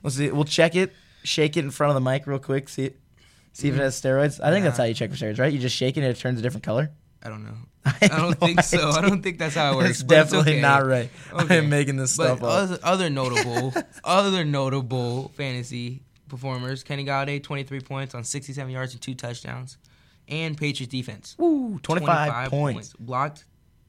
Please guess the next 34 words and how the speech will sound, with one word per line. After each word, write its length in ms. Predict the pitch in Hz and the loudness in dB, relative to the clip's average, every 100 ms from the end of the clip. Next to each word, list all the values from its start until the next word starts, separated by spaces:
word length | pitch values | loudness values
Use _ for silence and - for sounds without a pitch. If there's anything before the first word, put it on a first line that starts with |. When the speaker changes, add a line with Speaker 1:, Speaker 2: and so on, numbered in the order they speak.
| _ _ _ _ - _ | _ _ _ _ -20 _
Speaker 2:
punt 340 | - 175 151 | -6 -6 -6
for 140 | - 123 | -10 -10
a 60 | |
touchdown 440 | 120 120 110 120 120 | -8 -10 -8 -10 -10
and 300 | 131 156 151 | -8 -6 -6
four 180 | 147 135 | -6 -6
interceptions. 600 | 120 107 117 - - - - _ _ - | -6 -8 -12 -14 -20 -20 -20 _ _ -10
Speaker 1:
Patriots 360 | 143 165 143 | -8 -4 -2
defense 420 | 127 127 113 117 | 0 0 -2 -2
doing 360 | 127 143 151 147 - | 0 0 0 0 -2
pretty 340 | 190 - - | -6 -6 -12
good. 600 | 175 175 165 156 120 101 - 127 _ - _ | -6 -2 0 0 -2 -4 -12 -20 _ -20 _
But 100 | - | -6
Speaker 2:
They 60 | 131 | -2
sa-, 80 | 147 | -2
Speaker 1:
again, 320 | 156 160 160 | -2 -4 -6
Speaker 2:
they're 100 | 151 | -4
Speaker 1:
they 60 | 180 | -2
haven't 120 | 190 | 0
Speaker 2:
saving 180 | 147 180 | -2 0
Tom 80 | 175 | 0
Speaker 1:
played 180 | 165 151 | 0 -2
Speaker 2:
Brady. 220 | 147 135 | -4 -6
Speaker 1:
great 720 | 131 139 131 214 330 330 _ | -6 -4 -4 -4 -6 -8 _
teams. 720 | - 311 330 339 339 339 285 - _ _ _ - | -14 -10 -10 -10 -10 -12 -16 -20 _ _ _ -2
Bills 260 | 151 214 202 | 2 2 2
were 60 | |
pretty 240 | 185 202 190 | 0 2 2
good, 420 | 170 170 170 165 | 4 6 6 4
not 300 | 151 160 - _ _ _ 151 | 2 0 -2 _ _ _ -8
great. 560 | 143 139 151 151 160 - - - - - - - _ | -2 2 4 4 0 -4 -18 -20 -20 -20 -20 -20 _
I 80 | 123 | -2
mean, 440 | 131 131 127 127 - | 0 0 0 -4 -8
Speaker 2:
Eh, 220 | 139 139 | -10 -10